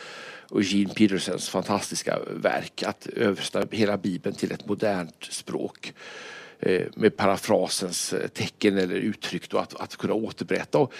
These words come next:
en fantastisk läsning, men den når ju oss som normalt då läser Bibeln.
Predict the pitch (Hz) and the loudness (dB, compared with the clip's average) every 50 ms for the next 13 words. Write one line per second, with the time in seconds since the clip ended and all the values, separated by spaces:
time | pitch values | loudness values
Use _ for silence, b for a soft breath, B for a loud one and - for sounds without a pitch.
0 | B B B B B B - 110 - - 170 165 180 - 214 220 - - 160 123 | B B B B B B -4 -2 4 6 6 6 6 4 4 4 4 0 -2 -4
1 | - - 123 107 95 - - - 117 113 117 120 151 180 185 175 165 165 185 196 | 0 0 0 0 0 -2 -2 -4 0 0 2 6 6 6 6 6 4 6 6 6
2 | 190 175 107 98 98 - - 117 113 110 113 110 110 107 110 107 - - 107 110 | 6 6 4 0 -2 -4 -4 -4 -4 -2 -2 0 0 0 -2 -2 -2 -4 -6 -6
3 | 104 110 101 98 95 - - - - - 123 123 - 175 175 156 - - - - | -4 -4 -4 -2 -2 -2 -4 -6 -4 -4 -4 -2 -2 0 0 2 2 0 -2 -2